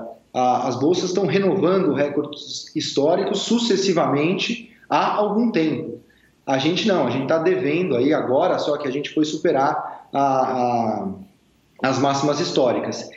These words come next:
E muito puxado pelo segmento exportador, pela produção de matérias-primas e por esse nível do dólar, que mesmo tendo arrefecido agora, ainda é um nível alto pra patamares históricos.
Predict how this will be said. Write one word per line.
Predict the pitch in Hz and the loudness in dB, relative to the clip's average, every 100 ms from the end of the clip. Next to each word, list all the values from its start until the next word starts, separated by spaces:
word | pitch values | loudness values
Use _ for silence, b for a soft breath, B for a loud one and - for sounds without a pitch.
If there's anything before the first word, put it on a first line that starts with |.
| B - | B 0
E | |
muito | 175 156 196 - | 2 4 2 0
puxado | - 202 - 147 170 185 190 | 0 0 0 2 2 2 2
pelo | 175 180 | 2 2
segmento | 180 190 160 160 160 | 0 0 0 -2 0
exportador, | 185 190 202 160 185 - | 0 2 2 4 2 2
pela | 180 185 | 2 2
produção | 180 175 - 165 | 0 -2 -2 -2
de | 165 | -2
matérias-primas | 170 175 175 175 156 160 180 - - - - | 0 2 0 0 0 0 0 -4 -10 -8 -4
e | 175 | 0
por | 175 175 | 2 4
esse | 175 - | 4 2
nível | 165 170 165 185 185 B B B _ | 2 2 2 2 0 B B B _
do | 180 | 2
dólar, | 151 143 160 180 - | 4 4 4 2 0
que | - | 0
mesmo | 156 180 156 123 | 0 2 0 -2
tendo | 147 143 | -2 -2
arrefecido | 131 139 156 - 135 | -2 -2 -2 0 0
agora, | 165 165 185 | 2 2 2
ainda | 180 180 190 | 0 2 2
é | |
um | 196 151 | 2 2
nível | 196 185 143 | 2 2 2
alto | 139 156 - | 2 0 -4
pra | - | -4
patamares | 165 175 175 160 160 175 | -2 -2 -2 -2 -2 -4
históricos. | - 151 120 - - | -2 0 0 -2 -10